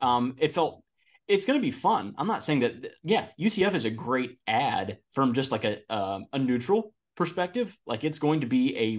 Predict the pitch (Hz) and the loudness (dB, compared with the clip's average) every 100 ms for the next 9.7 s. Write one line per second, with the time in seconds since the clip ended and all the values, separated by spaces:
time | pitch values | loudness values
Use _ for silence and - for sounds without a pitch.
0 | 101 127 139 - 196 262 160 180 156 135 | 0 0 0 0 2 2 2 0 0 0
1 | 120 _ 127 117 135 107 - 135 - - | -2 _ -6 0 0 -2 -4 -4 -4 -14
2 | _ - 131 135 127 120 117 98 95 90 | _ -2 2 4 4 2 0 -2 -4 -6
3 | - - - _ _ _ 143 135 131 120 | -6 -8 -10 _ _ _ 0 4 4 4
4 | 107 - - 120 110 113 110 120 87 80 | 2 -4 -4 -2 0 0 2 0 0 -2
5 | 110 127 123 - - _ - 113 - - | -2 -2 -4 -16 -20 _ 0 0 0 -4
6 | 117 135 - - - 120 - - - 127 | -2 -2 -2 -4 -4 -6 -8 -4 2 2
7 | 123 117 107 95 98 104 120 113 123 120 | 2 2 2 2 0 -6 -4 0 0 0
8 | 120 110 - 110 107 110 - 135 139 123 | 0 -2 -2 -2 0 -2 -2 -4 -2 -2
9 | - 123 113 - 113 131 | 0 -2 -2 -2 -2 -2